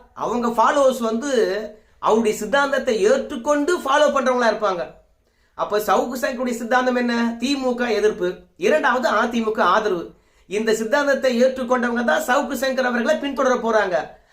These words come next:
அவங்களே தமிழக அரசியல் களத்துல வீழ்த்த முடியாத தலைவர், பிரபலமான தலைவர், மக்களிடையே ஈர்ப்பு கொண்ட தலைவர் என்ற வாக்கெடுப்புல அண்ணாமலையார் முதலிடம் வருகிறார்னா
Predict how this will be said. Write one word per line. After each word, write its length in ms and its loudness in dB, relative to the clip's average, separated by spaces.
அவங்களே 580 4
தமிழக 420 0
அரசியல் 380 -4
களத்துல 380 -2
வீழ்த்த 320 -4
முடியாத 460 0
தலைவர், 500 -4
பிரபலமான 680 -2
தலைவர், 500 0
மக்களிடையே 400 -2
ஈர்ப்பு 300 -2
கொண்ட 280 0
தலைவர் 400 2
என்ற 240 2
வாக்கெடுப்புல 720 0
அண்ணாமலையார் 520 0
முதலிடம் 400 2
வருகிறார்னா 540 0